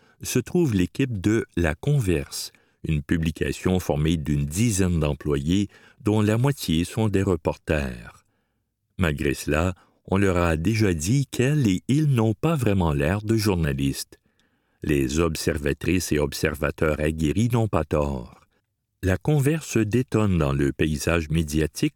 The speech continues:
composé, en deux mille vingt-quatre encore, à soixante-quinze pour cent de journalistes eurodescendants, eurodescendantes, d'après l'Association canadienne des journalistes.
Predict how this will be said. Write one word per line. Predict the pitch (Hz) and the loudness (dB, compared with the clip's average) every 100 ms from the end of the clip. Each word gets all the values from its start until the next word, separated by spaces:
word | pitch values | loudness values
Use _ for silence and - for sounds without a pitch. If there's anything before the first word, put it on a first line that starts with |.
| - | -2
composé, | 78 73 87 80 92 123 87 - | -2 0 0 0 2 0 -2 -4
en | 73 64 | -6 -4
deux | 67 | 0
mille | 82 90 | 2 2
vingt-quatre | 73 69 - 95 - | 0 -2 -2 -2 0
encore, | 71 65 - 87 104 101 90 - _ _ - | -2 -2 0 0 2 0 -2 -8 _ _ -4
à | 104 104 | -2 0
soixante-quinze | - 151 175 151 - 143 131 | -2 -2 0 -2 0 -2 0
pour | 90 - | -4 -2
cent | 101 98 | 0 2
de | 90 | 2
journalistes | 73 87 82 78 80 104 - 92 - - | 0 0 0 2 2 -2 0 -2 0 0
eurodescendants, | 123 123 113 80 85 - 78 69 95 160 - - | 2 2 2 0 0 0 0 2 2 0 -2 -4
eurodescendantes, | 76 80 69 71 - 71 65 82 110 107 - - - - | 0 0 0 -4 -4 -4 -2 0 0 -2 -8 -20 -20 -4
d'après | 95 87 87 82 | -2 0 0 2
l'Association | 78 120 - 104 - 73 - 90 | 0 0 -2 -2 0 -2 0 -2
canadienne | 90 131 143 107 76 76 76 | -2 -2 0 0 0 -2 0
des | 76 | -2
journalistes. | 76 78 73 71 69 - - | 0 0 0 0 -2 -4 -8